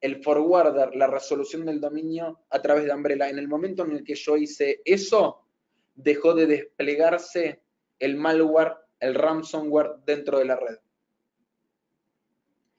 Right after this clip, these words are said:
Definitivamente sí lo para. E inclusive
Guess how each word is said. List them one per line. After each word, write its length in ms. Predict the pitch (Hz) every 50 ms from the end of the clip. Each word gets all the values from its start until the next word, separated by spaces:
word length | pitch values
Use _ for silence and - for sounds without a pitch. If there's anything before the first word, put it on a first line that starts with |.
| _ _ _ _ _ _ _ _
Definitivamente 800 | - 139 147 147 156 165 160 160 160 185 196 190 196 202 185 175
sí 240 | - - - 185 185
lo 180 | 165 135 117
para. 440 | - 135 127 123 120 117 107 - - _ _ _ _ _
E 80 | - 147
inclusive 1040 | 139 135 120 120 135 135 135 - - 196 202 185 147 131 135 139 151 147 - -